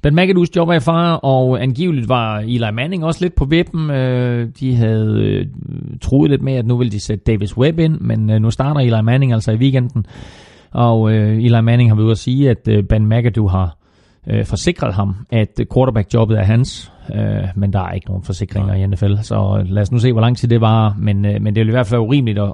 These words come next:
Speaker 1: at smide, øh, Eli Manning ind under bussen for, for det her, fordi
Speaker 2: Ja, ja.
Speaker 1: jeg synes ikke, at det er hans skyld, at, øh, Giants er i forfald.
Speaker 2: Men der er, øh, i hvert fald som jeg ser det, kun, øh,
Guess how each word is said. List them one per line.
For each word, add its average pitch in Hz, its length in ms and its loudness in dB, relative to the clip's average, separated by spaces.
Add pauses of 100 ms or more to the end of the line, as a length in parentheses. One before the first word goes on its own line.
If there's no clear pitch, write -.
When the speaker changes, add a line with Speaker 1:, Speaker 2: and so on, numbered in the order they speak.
Speaker 1:
at 107 80 -2
smide, 107 380 0
øh, 98 260 0 (320)
Eli 123 220 2
Manning 123 320 2
ind 113 100 0
under 110 120 0
bussen 110 360 -2
for, 113 180 -4
for - 160 -6
det 113 160 0
her, 113 140 0
fordi - 140 -2
Speaker 2:
Ja, - 40 0
ja. 113 60 -2
Speaker 1:
jeg 123 100 0
synes 120 220 -2
ikke, 123 360 0
at - 160 -8
det 117 100 -2
er 110 40 -2
hans 110 200 0
skyld, 113 260 2 (300)
at, 110 320 -2
øh, 104 240 2
Giants 104 360 -2
er 110 40 -2
i 104 40 -2
forfald. - 340 -8 (540)
Speaker 2:
Men 87 100 -6
der 104 80 2
er, 101 380 0 (320)
øh, 78 80 -6
i - 20 -10
hvert 98 160 0
fald 95 80 -8
som 95 140 -2
jeg 101 160 0
ser 107 220 -2
det, 87 140 -6
kun, 107 320 -2
øh, 85 200 -2